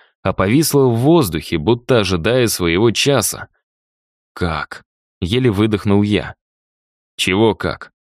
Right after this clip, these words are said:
не понял моего вопроса Кондраев. Переспросить я не успел. Крыланы влетели в сверкнувший на мгновение синевой щит над городом, как мухи в пахучую субстанцию животного происхождения.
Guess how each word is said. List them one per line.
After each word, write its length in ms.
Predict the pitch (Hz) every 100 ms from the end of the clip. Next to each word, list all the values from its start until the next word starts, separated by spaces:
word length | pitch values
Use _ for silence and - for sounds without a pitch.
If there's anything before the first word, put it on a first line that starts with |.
| -
не 140 | 104 113
понял 360 | 175 165 127
моего 320 | 110 107 131
вопроса 540 | 120 98 - 131 120 107
Кондраев. 720 | 110 107 117 104 76 - - _ _ -
Переспросить 880 | 135 175 - 165 139 95 107 120
я 200 | 92 85
не 120 | 73 85
успел. 560 | 104 - 85 60 - _ _
Крыланы 480 | - 113 175 208 175
влетели 540 | 131 139 - 180 180
в 80 | 123
сверкнувший 720 | - 107 104 151 175 139 127
на 120 | 117 113
мгновение 600 | 98 98 147 160 120 104
синевой 460 | - 92 123 135
щит 360 | - - 160 131
над 200 | 92 95
городом, 500 | 139 175 135 117 101 _ _ -
как 220 | 135 -
мухи 360 | 151 185 - 135
в 120 | -
пахучую 540 | 107 - 175 - 139
субстанцию 760 | - 101 - 160 160 139 135 110
животного 540 | 92 95 139 131 120
происхождения. 1000 | 107 110 98 98 85 90 104 80 65 -